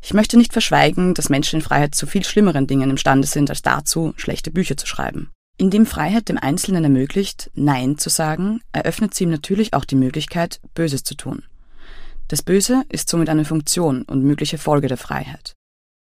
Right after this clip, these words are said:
Freiheit kann auch das Böse hervorbringen, aber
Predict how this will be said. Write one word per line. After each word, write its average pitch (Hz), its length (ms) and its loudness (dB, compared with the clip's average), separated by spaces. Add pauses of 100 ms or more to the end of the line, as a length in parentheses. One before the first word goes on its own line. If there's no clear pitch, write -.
(100)
Freiheit 165 320 2
kann 147 200 0
auch 160 260 4
das - 180 -10
Böse 143 240 -6
hervorbringen, - 720 -10 (100)
aber 151 460 0